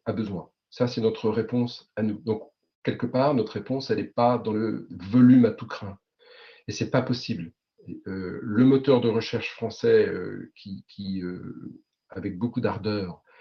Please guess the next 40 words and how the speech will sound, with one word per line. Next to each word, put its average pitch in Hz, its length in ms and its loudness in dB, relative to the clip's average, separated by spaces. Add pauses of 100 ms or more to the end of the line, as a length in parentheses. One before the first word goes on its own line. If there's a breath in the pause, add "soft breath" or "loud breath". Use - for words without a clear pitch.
(240 soft breath)
essaie 107 240 -2
de 87 260 -6
conquérir 104 440 -4
des 95 80 -8
marchés 95 340 -6
aujourd'hui, 98 600 -4
n'arrivera 110 500 0
pas 117 400 -2 (340)
au 107 100 0
volume 117 320 2
de 104 80 -2
brevets 104 400 -2
du 101 80 -8
moteur 98 300 -4
de 95 60 -6
recherche 92 380 -8
américain 95 520 -6
que - 100 -14
tout 90 120 -12
le 101 60 -8
monde 92 120 -8
utilise, 113 460 -6
pour - 120 -10
la 85 80 -8
plupart. 120 420 -4 (500 loud breath)
Les 101 140 0
chiffres - 600 0
sont - 240 -12
simplement 110 440 0
de 107 200 -4
un 113 200 0
à - 100 -6
mille. 104 440 -4
Le 95 100 -6
rapport, 113 540 2
le 87 100 -4
déséquilibre 113 640 0
est 87 120 -14
trop 151 200 0
grand 104 320 -6